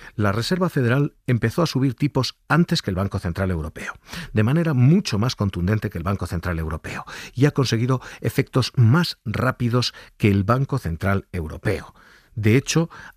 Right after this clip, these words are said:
ahora ya no sigue apretando las tuercas, al contrario que un banco central, el nuestro, que sigue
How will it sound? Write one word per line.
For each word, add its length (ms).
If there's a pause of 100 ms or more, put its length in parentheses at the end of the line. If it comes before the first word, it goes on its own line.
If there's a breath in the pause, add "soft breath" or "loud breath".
(120)
ahora 440
ya 200
no 180
sigue 360
apretando 540
las 160
tuercas, 560 (240)
al 140
contrario 420
que 120
un 140
banco 280
central, 360 (580 loud breath)
el 120
nuestro, 380 (200 soft breath)
que 120
sigue 580